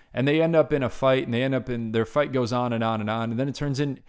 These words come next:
Obi-Wan loses his lightsaber at some point, which I think is really funny given how much guff he gave Anakin about losing his lightsaber in, uh, episode two. And, um, and so then it turns into, like, a one-on-one hand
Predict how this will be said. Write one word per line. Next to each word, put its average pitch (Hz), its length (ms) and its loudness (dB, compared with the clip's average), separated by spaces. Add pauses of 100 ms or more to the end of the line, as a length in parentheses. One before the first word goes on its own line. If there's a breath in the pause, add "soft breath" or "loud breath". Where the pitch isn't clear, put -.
(200 soft breath)
Obi-Wan 165 520 0
loses 143 340 -2
his 110 160 -6
lightsaber 131 580 -2
at - 100 -8
some 131 220 -4
point, 127 360 -4 (380)
which 135 200 0
I 135 80 0
think 147 220 -2
is 120 180 -2
really 120 320 0
funny 123 320 -2
given 120 260 -2
how 120 140 -2
much 110 240 -4
guff 113 240 0
he 117 100 -4
gave 110 220 -2
Anakin 113 400 0
about 110 240 0
losing 104 300 -2
his 113 180 -4
lightsaber 120 680 0
in, 101 160 -2
uh, 101 160 -2
episode 107 480 -4
two. 123 300 0 (440)
And, 143 360 0
um, 135 400 4 (100)
and 135 200 0
so 156 140 4
then 156 160 4
it 170 100 -2
turns 160 240 2
into, 147 160 4
like, 120 220 4
a 110 160 -2
one-on-one 120 640 2
hand 120 500 0